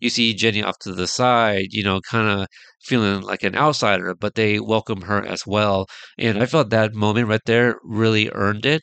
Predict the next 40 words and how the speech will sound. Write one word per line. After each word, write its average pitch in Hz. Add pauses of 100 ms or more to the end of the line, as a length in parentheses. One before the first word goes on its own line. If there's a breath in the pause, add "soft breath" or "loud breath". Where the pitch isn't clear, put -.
(120)
and 98 (220)
just 107
another 101
moment 98
that, 92 (100)
that 95
I 92
teared 90
up. - (1600 loud breath)
Um, 131 (520)
I -
think, 175 (340)
I -
think 180
that's -
really, 131
um, 104
all 110
of 113
my 104 (400)
thoughts. 104 (120)
I, 104
I 113
wish 151
I -
had 135
taken 131
some 101
more 101
notes 101
down 101
because 104
I 107
know 110
there 107
was 101
a 98
few 107
different 98
beats, 110